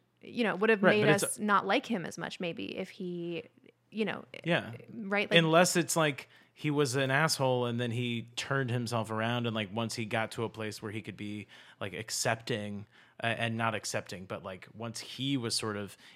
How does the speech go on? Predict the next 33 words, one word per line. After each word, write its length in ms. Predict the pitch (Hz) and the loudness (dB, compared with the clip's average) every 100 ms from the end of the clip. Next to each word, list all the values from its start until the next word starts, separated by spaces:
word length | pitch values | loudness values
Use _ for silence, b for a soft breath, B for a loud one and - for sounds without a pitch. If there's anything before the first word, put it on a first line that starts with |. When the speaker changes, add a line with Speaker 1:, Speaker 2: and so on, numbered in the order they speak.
| _ | _
Speaker 2:
in 120 | 139 135 | -2 0
a 40 | |
more 240 | 120 117 113 | 0 0 0
mature 440 | 110 - - 110 | -2 -2 -2 -2
place 340 | - 107 101 107 | -4 -4 -4 -6
in 80 | |
which 180 | 101 101 | -6 -6
he 120 | - | -8
could 220 | 104 113 113 | -8 -10 -8
reciprocate 840 | 104 - 131 117 113 110 95 - B B B | -4 -4 -4 -6 -8 -8 -8 -12 B B B
love 280 | 107 117 113 | -2 0 0
appropriately, 720 | 104 - 123 - 104 87 104 101 | -2 0 0 0 -6 -6 -4 -2
that 120 | 101 | -2
Speaker 1:
Mm-hmm. 80 | 110 | -2
Speaker 2:
he 80 | |
met 260 | 104 101 101 | -4 -6 -6
this 300 | 104 98 - | -8 -8 -10
woman 380 | - 107 95 101 | -8 -6 -6 -6
that 280 | 98 - - | -8 -12 -10
they 140 | 113 98 | -10 -8
spent 280 | - 98 92 | -10 -12 -12
the 80 | |
rest 240 | 95 101 - | -12 -12 -12
of 60 | |
their 120 | 98 98 | -12 -6
days 240 | 113 147 | -4 -4
together, 320 | - - 64 - | -8 -14 -14 -10
Speaker 1:
Mm-hmm. 260 | 190 160 - | -8 -8 -8
Speaker 2:
as 140 | 120 | -8
opposed 360 | 107 110 107 98 | -6 -6 -4 -6
to, 80 | 110 | -6
like, 340 | 95 92 - | -6 -8 -10
"Ooh, 260 | 131 131 117 | -6 -6 -6